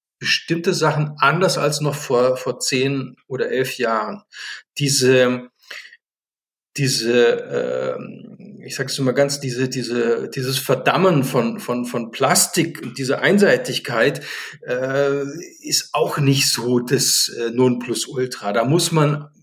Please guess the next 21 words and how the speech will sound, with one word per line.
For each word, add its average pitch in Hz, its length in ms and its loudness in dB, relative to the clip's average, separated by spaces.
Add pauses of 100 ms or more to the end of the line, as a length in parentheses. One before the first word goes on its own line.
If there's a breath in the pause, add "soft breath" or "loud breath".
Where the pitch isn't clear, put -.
(240)
mittlerweile 160 720 2
halt 156 180 -6
auch 170 240 -2
sehr, 160 340 4
sehr 156 220 4
differenzieren 156 960 0
und 151 220 -2
da 139 100 6
mal 143 300 4
wirklich - 420 -10 (400 loud breath)
reinschauen. 160 1000 2 (260)
In 160 140 0
manchen 156 400 2
Bereichen 156 520 2
ist 165 160 -6
es 156 120 -6
auch 139 140 -2
eine 147 180 2
Abwägung 143 640 2
von, 139 500 0 (300 loud breath)
äh, 127 360 4